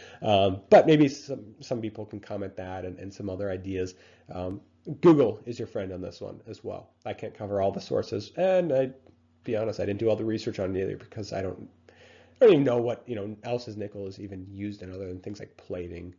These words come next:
uh, other metals. Um, anyways, uh, so that's nickel. Moving on to the next metal on the list. It gets better, by the way, as far as scrap goes. Uh, zinc. Okay, so zinc is used in coins. I already mentioned that. It's used in, in pennies, probably used in other U S coinage. I haven't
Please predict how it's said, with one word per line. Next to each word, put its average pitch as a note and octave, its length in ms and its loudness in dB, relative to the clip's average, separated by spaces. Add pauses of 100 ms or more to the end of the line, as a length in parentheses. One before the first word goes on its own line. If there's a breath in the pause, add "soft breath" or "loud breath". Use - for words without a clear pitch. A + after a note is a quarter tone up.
(120)
uh, - 360 -6
other G2+ 180 0
metals. G2+ 380 -4 (580 loud breath)
Um, F2+ 380 0
anyways, D#3+ 480 8 (240 loud breath)
uh, G#2 180 -8
so D#3+ 120 0
that's E3 140 0
nickel. A#2+ 440 -2 (460)
Moving A#2+ 180 -4
on A2 80 -4
to - 80 -18
the G#2+ 80 -10
next G2+ 260 -8
metal G2 220 -6
on - 80 -14 (100)
the - 60 -18
list. G2+ 320 -10 (600)
It C3 60 6
gets D#3 180 10
better, A2+ 380 8 (120)
by F#2 120 -6
the G#2+ 80 -6
way, A2 140 -4
as G#2+ 100 -8
far G2 160 -4
as F#2+ 80 -6
scrap - 380 -6
goes. C#2+ 240 -10 (320 loud breath)
Uh, G#2+ 180 0
zinc. A2+ 380 -4 (200)
Okay, F2+ 220 -8
so - 140 -8
zinc D#3+ 240 2
is C3+ 100 0
used C#3 180 4
in C3 100 2
coins. A2 320 -2
I - 20 0
already G#2+ 140 -2
mentioned F#2+ 320 -6
that. F#2 160 -6
It's - 140 -20
used G2 200 -10
in, F#2 160 -10
in G2 140 -12
pennies, F#2 380 -8
probably G#2 280 -12
used A2 180 -8
in A2+ 80 -6
other G#2 160 -6
U F#2+ 160 -4
S F2+ 80 -10
coinage. F2 380 -14
I F#2+ 40 -4
haven't F2+ 220 -6